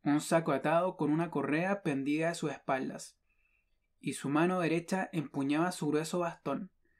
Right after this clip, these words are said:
con el que tanteaba el terreno delante de sí. Muy en breve, aquel desconocido se encontró en la plataforma de la mina,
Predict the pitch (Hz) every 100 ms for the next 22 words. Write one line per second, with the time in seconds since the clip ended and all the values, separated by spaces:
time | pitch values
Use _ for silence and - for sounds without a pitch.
0 | _ _ 147 139 135 147 139 135 131 -
1 | 170 185 196 165 143 151 139 151 175 165
2 | 151 160 160 170 170 147 139 - _ _
3 | _ _ _ _ _ _ _ _ _ _
4 | _ _ _ _ _ _ _ _ - 143
5 | 156 208 202 175 175 175 - - 139 160
6 | 160 180 - 156 127 - 156 170 180 -
7 | 165 - 127 156 156 165 160 135 123 -
8 | 156 160 165 170 180 151 -